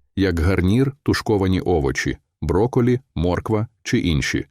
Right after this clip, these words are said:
Доповненням до раціону ввечері слугуватимуть нежирний кисломолочний сир, невелика порція фруктів і кілька сирих горішків.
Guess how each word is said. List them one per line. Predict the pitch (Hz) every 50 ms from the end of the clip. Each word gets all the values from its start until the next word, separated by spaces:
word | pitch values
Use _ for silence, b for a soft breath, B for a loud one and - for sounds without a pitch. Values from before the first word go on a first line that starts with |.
| _ _ _ _ _ _ _
Доповненням | 95 98 104 87 - 120 110 113 110 104 104 98 95
до | 90 98
раціону | 92 95 90 - - 107 107 110 104 101 90
ввечері | 78 76 98 113 90 - - 117 110 104
слугуватимуть | - - 104 92 87 101 95 101 98 - 104 92 92 90 -
нежирний | 90 90 92 87 80 101 107 104 95 104 101 90
кисломолочний | - 104 90 - - 90 82 80 80 82 85 80 - - 82 78
сир, | 76 - - 80 67 64 - - - _ _ _ _ _ _ _
невелика | 98 107 101 110 120 135 127 - 113
порція | - - 117 107 - - - 90 80
фруктів | - - 113 123 123 - - - 120 110 - - _
і | 110 98
кілька | - - 113 113 107 - 113 101
сирих | - - 104 82 80 80 78 -
горішків. | - 73 92 92 82 69 64 - - 69 57 - -